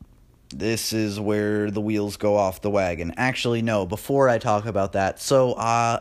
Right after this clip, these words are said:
in Town Center, this was really exciting. I finally got all my gnomes. I got my golden gnomes, I got my diamond gnomes, I,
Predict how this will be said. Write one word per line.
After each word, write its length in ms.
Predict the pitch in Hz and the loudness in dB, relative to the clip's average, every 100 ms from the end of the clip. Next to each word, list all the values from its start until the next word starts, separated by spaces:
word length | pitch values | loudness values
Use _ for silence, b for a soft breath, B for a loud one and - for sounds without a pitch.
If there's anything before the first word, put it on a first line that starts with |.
| - | -2
in 220 | 120 113 | -2 -2
Town 360 | - 123 131 123 | -2 -2 -2 -2
Center, 320 | 120 104 85 | -2 -2 -2
this 240 | 107 - | -4 -4
was 160 | 107 90 | -6 -4
really 180 | 90 90 | -4 -4
exciting. 480 | - 92 90 95 - B B B | -2 -2 -2 -4 -12 B B B
I 120 | 107 | -4
finally 520 | - 127 147 147 131 | 0 0 0 0 0
got 320 | 107 101 95 - | 2 2 0 0
all 180 | 104 104 | 0 2
my 180 | 98 | 0
gnomes. 600 | 98 90 76 71 71 - - | -2 -2 -4 -8 -10 -12 -10
I 120 | 85 | -6
got 220 | 90 85 69 | -4 -4 -4
my 140 | 71 | -6
golden 340 | 101 139 139 | 0 0 2
gnomes, 540 | 135 131 123 123 120 - | 0 0 2 0 -2 -2
I 140 | 98 | -2
got 280 | 95 92 - 87 | 0 0 -2 -4
my 400 | 85 82 76 80 | -4 -4 -6 -4
diamond 460 | 98 117 123 123 | -2 0 0 0
gnomes, 540 | 123 117 117 113 113 - | 0 0 0 0 -2 -4
I, 540 | 85 82 82 82 76 | -2 -2 -2 -4 -6